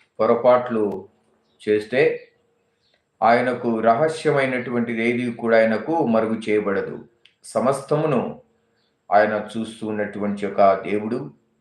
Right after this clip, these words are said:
ఎక్కడైతే పొరపాటున మనము త్రోవ తప్పి పో-, పోతూ ఉన్నామో,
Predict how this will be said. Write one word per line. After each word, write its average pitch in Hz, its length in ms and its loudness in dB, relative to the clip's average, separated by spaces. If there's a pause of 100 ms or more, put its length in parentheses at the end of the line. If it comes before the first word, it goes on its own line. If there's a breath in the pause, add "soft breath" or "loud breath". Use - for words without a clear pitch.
(720)
ఎక్కడైతే 127 540 0
పొరపాటున 131 680 2
మనము 135 640 0
త్రోవ 127 240 2
తప్పి 127 400 -4
పో-, 113 500 2
పోతూ 120 280 0
ఉన్నామో, 123 520 0